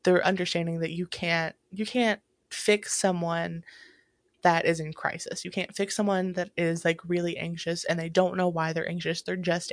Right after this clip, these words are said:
anxious. You can't magically take that away from them. But what you can do is show up for them and hold space for them and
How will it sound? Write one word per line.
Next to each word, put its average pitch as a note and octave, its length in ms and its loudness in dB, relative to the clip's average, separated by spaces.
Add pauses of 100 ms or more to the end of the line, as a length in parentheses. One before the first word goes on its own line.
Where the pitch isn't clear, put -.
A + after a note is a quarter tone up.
anxious. - 480 -8
You F3+ 60 -4
can't F3 320 -4 (580)
magically F#3 640 0
take E3+ 240 -4
that E3 100 -2
away E3 220 -2
from E3+ 220 -6
them. D#3+ 240 -8
But E3 160 -8
what F3 140 -4
you F3 120 -6
can G3+ 280 4
do F3+ 160 -2
is F3 120 -4
show E3 220 -2
up F3 140 0
for F3+ 200 0
them E3+ 280 -2 (460)
and E3 120 -2
hold E3 280 0
space F#3 340 2
for E3+ 140 0
them D#3+ 320 -6 (520)
and E3 640 0